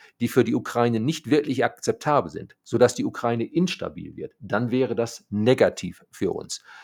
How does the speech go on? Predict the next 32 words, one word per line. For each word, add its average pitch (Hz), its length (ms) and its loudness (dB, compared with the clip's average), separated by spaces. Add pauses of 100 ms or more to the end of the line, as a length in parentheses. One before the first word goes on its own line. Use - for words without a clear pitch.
Dann 107 200 -4
könnte 131 260 6
uns 120 240 2
eine 120 200 4
neue 120 200 6
Flüchtlingswelle 98 800 -2
drohen. - 340 -8 (380)
Dann 110 240 4
wäre 123 240 4
das - 420 2
ein 107 200 2
Armutszeugnis 120 880 2
für 101 160 -2
Europa, 107 560 -2
dass 107 180 0
wir 107 80 0
es - 80 -4
nicht 147 240 -4
geschafft - 480 0
haben, 95 240 2
einen 95 320 -4
Krieg - 380 -8
in 170 180 4
Europa 113 640 2 (200)
so 139 180 4
zu - 160 0
beenden, 110 360 2
dass 110 140 0
es 110 120 -4
anschließend 117 580 -4
eine 104 200 -2
stabile 113 500 -2